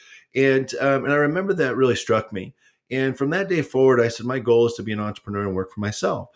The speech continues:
And that was something that I, I realized, hey, now that I think back to my high school days, my dad was trying to tell me how important that was,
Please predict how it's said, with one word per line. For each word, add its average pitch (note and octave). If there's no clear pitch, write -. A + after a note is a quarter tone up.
And B2+
that C#3
was C#3+
something C3
that A2+
I, B2
I B2+
realized, A#2
hey, B2+
now C#3+
that G3
I D#3+
think B2
back C#3+
to C#3
my A#2+
high A#2
school A#2
days, A#2+
my B2
dad C#3
was C3
trying A#2
to A2
tell A#2
me A2
how G#2
important B2
that A#2
was, A2